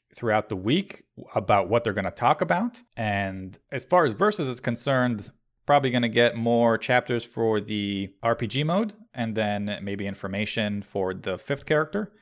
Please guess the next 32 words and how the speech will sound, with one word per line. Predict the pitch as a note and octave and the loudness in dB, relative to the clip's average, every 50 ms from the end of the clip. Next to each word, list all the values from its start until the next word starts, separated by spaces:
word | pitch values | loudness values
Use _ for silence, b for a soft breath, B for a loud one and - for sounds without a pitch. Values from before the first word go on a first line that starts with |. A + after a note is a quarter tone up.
| b b | b b
'cause | - - G#2 G2+ | -8 -6 -4 -4
we | A2 | -4
just | G2+ G#2+ G2 - | -4 -4 -4 -2
got | G#2+ F#2 F#2+ - | 0 -2 0 0
Anrei | G#2 G#2+ A2+ A#2+ A#2+ A#2+ A#2+ A2+ | 0 0 0 0 0 0 0 -2
for | - - A2 | -4 -2 0
that | A2+ A2 G#2+ | 0 0 0
game. | A#2 A#2+ A#2 A#2 A#2 A#2 _ _ - | 0 -2 -2 -2 -4 -8 _ _ -8
That's, | - F#2+ - - - - - - - | -6 -6 -6 -10 -14 -18 -16 -8 -4
that's | C3 C3 B2+ | -4 -4 -4
the | - - G2+ | -4 -6 -4
versus | F#2 A2 C#3 E3 D3+ - - G2+ F#2 - | 0 0 0 0 0 -2 -4 -6 -6 -4
part. | - - G2+ F#2 F#2 F#2+ F#2+ - - b b b b b b b | -2 0 2 2 2 0 -2 -6 -14 b b b b b b b
Really, | - A2+ A2+ D#3 G3+ G3 G3 F#3+ E3+ | -6 0 2 4 4 4 4 2 0
Kaino, | - D#3+ D3 D3 C#3 C#3 C3+ C3+ C3+ B2+ C3 B2+ B2 B2 - A2+ | 0 0 0 2 2 0 0 0 0 0 0 0 -2 -4 -2 -2
that's | A#2 D3+ C#3+ - | 0 0 0 0
the | - C#3 B2+ | -2 0 2
action | A2+ C3+ C3+ - C3+ A#2+ | 2 2 2 0 -2 -4
R | A2+ G#2+ - - A2+ A#2+ B2 | -4 -6 -6 -4 -2 -2 0
P | A#2+ B2+ A2+ | 0 -2 -2
G. | G#2+ A#2+ A2+ | 0 0 0
I | |
don't | G#2+ A2 | 0 0
know | A2+ | -2
if | A2 - | -4 -4
you've | A2+ F#2+ - | -6 -8 -8
seen | A#2+ A2 | -8 -6
any | G2+ G2 F#2+ | -6 -6 -8
footage | - - A2 F#2+ F2 | -6 -6 -6 -6 -4
of | F2+ F2+ | -4 -2
that | F#2 F#2 F2+ | -2 -2 -4
one. | F2+ F2+ F2+ F2 | -6 -8 -12 -14